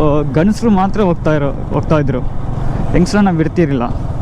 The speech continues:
ಇವಾಗ ಎಲ್ರೂ ಹೋಗ್ತಾರೆ. ಮೊದಲು ಗಂಡಸ್ರು ಮಾತ್ರ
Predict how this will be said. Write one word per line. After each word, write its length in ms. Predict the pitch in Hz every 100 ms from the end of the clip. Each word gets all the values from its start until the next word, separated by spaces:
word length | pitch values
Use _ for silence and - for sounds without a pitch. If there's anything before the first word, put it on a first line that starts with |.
| - - - - - - - - - - -
ಇವಾಗ 200 | 160 180
ಎಲ್ರೂ 380 | 196 185 180 185
ಹೋಗ್ತಾರೆ. 380 | 160 151 131 110 - - - - - - - - - - - - - - - - - - -
ಮೊದಲು 300 | 147 147 165
ಗಂಡಸ್ರು 380 | 151 175 175 196
ಮಾತ್ರ 260 | 185 175